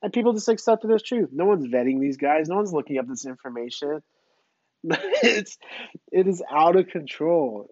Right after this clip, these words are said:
Oh my gosh. Anyways, and I need to, I need to, <laughs> I need to get myself a little bit organized here so I can speak to this in a, in a little more educated manner so I don't just sound like a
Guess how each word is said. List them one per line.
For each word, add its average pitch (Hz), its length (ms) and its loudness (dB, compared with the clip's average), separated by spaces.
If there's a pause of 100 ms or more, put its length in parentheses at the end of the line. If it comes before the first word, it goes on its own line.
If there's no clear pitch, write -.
(120)
Oh 170 280 0
my 151 200 -4
gosh. 123 480 -4 (1120)
Anyways, 127 540 0 (100)
and 123 380 -6 (2500)
I 127 120 -10
need 143 100 2
to, 131 220 0
I 139 80 -4
need 147 180 0
to, 240 380 -2 (160)
<laughs> - 160 -12
I 151 80 2
need 175 120 8
to 147 300 4 (1300)
get 160 200 4
myself 156 400 2
a 160 40 0
little 147 120 2
bit 151 140 6
organized 139 640 0
here 127 200 -4
so 135 160 -6
I 127 80 0
can 123 120 -14
speak 131 320 -4
to 143 60 -4
this 131 220 -2
in 135 80 -2
a, 123 80 -2
in 113 80 -4
a 123 160 -4
little 123 160 -2
more 123 200 -2
educated 120 420 -4
manner 117 340 -6
so - 180 -12
I 110 40 -6
don't 110 160 -8
just 117 200 -14
sound 113 120 -14
like 110 220 -8
a - 20 -20